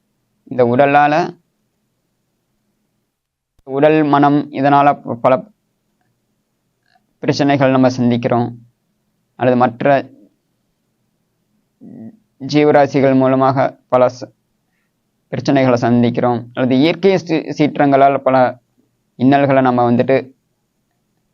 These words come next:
அனுபவிக்க வேண்டியது இருக்கு. ஆக, நாம நித்தியமானவனாக இருந்தாலும் இந்த பௌதீக உலகத்துல நாம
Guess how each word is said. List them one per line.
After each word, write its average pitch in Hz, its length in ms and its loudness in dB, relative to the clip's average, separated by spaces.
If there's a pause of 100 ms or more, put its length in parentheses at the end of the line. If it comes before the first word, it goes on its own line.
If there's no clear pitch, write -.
(2000)
அனுபவிக்க 143 340 0
வேண்டியது 117 280 0
இருக்கு. 107 360 -10 (1300)
ஆக, 160 480 0 (880)
நாம 135 300 0
நித்தியமானவனாக 170 1160 0
இருந்தாலும் 151 800 0 (500)
இந்த 127 200 0
பௌதீக 175 640 0
உலகத்துல 170 680 0 (380)
நாம 165 580 0